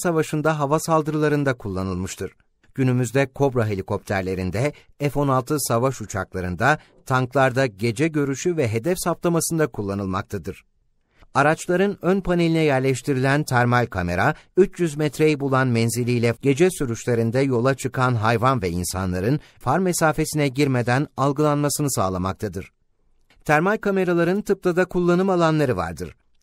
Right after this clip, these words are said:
Elektrik sektöründe ise termal kameralar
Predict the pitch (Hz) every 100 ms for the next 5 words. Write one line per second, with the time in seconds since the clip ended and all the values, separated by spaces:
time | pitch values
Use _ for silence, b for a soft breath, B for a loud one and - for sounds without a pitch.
0 | - 143 147 - 185 - 165 - 156 151
1 | 147 143 151 143 131 120 123 127 113 95
2 | 92 90 117